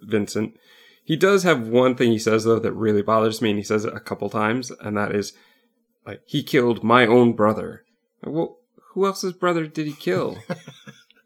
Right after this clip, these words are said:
Speaker 1: If you say "my brother," I think what they did is they probably watched some things like The Godfather and The Godfather Part Two and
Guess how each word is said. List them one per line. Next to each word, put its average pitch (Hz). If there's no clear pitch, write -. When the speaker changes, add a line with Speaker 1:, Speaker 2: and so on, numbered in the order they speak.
Speaker 1:
If 147
you 175
say 190
"my 139
brother," 110
I 156
think 214
what 147
they 127
did 113
is 101
they 107
probably 123
watched 107
some 107
things 107
like 101
The 123
Godfather 110
and 95
The 90
Godfather 107
Part 110
Two 101
and 104